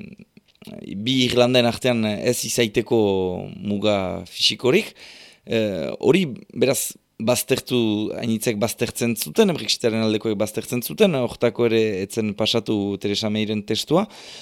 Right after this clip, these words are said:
Hala ere, Boris Johnsonek erran du, berak ere ez duela ikusten mugarik bi Irlanden artean. Zer proposatzen du berak, ze atera bide?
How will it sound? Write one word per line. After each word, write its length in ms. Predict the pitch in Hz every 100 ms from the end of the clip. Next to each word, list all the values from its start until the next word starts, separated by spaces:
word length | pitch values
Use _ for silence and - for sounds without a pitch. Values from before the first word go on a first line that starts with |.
| - - _ _ -
Hala 240 | 120 139
ere, 140 | 170 151
Boris 180 | 151 156
Johnsonek 340 | 165 170 233 180
erran 180 | 156 175
du, 380 | 240 208 143 127
berak 300 | 127 135 190
ere 80 | 202
ez 100 | -
duela 220 | 156 135
ikusten 400 | 135 160 214 175
mugarik 500 | 147 139 143 131 - 117
bi 80 | 113 123
Irlanden 340 | 131 123 120
artean. 300 | 113 120 104 78 53
Zer 400 | - - 196 156
proposatzen 560 | - 127 123 127 120
du 60 | 110
berak, 180 | 104 101
ze 100 | 127
atera 240 | 127 113
bide? 280 | 104 98 101